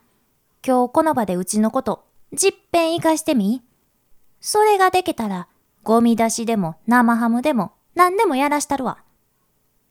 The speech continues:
けどな、それができひんかったら、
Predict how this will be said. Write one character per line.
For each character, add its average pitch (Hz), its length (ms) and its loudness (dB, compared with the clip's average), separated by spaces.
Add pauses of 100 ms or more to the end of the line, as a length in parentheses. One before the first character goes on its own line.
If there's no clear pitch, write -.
け 214 160 -4
ど 175 120 -4
な、 165 280 -4 (600)
そ - 240 -2
れ 370 140 2
が 339 120 2
で 339 120 0
き 294 140 -6
ひ 220 120 2
ん 208 80 0
か 190 120 -6
っ - 80 -14
た 226 100 -4
ら、 190 200 -4